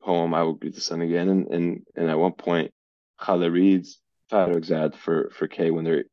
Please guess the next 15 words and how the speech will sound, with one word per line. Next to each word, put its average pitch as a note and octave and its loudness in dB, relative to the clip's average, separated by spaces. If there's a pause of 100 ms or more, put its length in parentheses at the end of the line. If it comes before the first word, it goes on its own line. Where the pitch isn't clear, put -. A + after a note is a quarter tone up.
together E2 0
in D#2+ -2
Iran. F2+ 0
Like, F2+ 0
and G2 -2
even A2 2
that G2+ -4
gesture G2+ -2
itself - -2 (380)
is F2 -4
very E2 2
dangerous E2 0
to - -2
read E2 0
poetry, E2 0